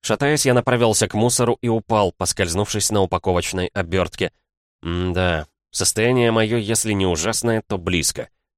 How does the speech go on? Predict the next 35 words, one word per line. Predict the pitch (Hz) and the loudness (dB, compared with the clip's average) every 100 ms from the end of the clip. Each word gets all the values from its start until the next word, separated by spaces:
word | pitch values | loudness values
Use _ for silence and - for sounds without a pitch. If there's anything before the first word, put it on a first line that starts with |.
| _ _ | _ _
Ощупывая | 143 - 160 147 135 | -4 -2 2 4 4
лицо | 120 113 127 | 4 0 -2
и | 107 101 | -2 -4
тело, | - 120 131 | -2 2 2
я | 120 113 | 2 0
пришел | 104 - 104 90 | 0 2 0 0
к | |
выводу, | 95 117 110 104 | 0 2 0 -2
что | - 98 | -2 -2
мое | 92 92 95 | 0 0 2
новое | 95 87 85 | 2 2 0
тело | 82 110 104 | 0 -2 -2
даже | 98 95 | -2 0
моложе, | 95 92 101 110 | 2 2 0 -2
чем | 98 101 | -4 -4
я | 95 92 | -2 -2
поначалу | 92 92 - 92 92 | -2 -2 -2 -4 -2
думал, | 98 92 85 - _ _ _ | -2 0 0 -2 _ _ _
лет | 95 90 92 | -4 -4 -2
восемь | 101 110 107 - | -2 -2 -2 -2
или | 92 | -2
около | 90 95 90 | 0 -2 -4
того. | 90 92 90 76 _ _ _ _ | -2 -2 0 -2 _ _ _ _
И | - | -4
если | 95 92 101 | -2 0 0
я | 95 | 0
хочу | 92 92 90 | 0 -2 -2
выжить, | 80 98 107 - - - | -2 -4 -4 -8 -14 -6
нужно | 92 98 98 | -2 0 0
срочно | - 101 110 113 110 | 2 0 0 -2 -2
проводить | 110 98 107 - | 0 0 -2 -4
инициацию | 98 95 87 95 104 - 110 107 | -2 -2 0 -2 -4 -2 -2 -2
и | 104 | -2
начинать | 95 - 87 82 | -2 -2 -2 -2
лечиться. | 87 87 90 76 - | -4 -4 -4 -4 -6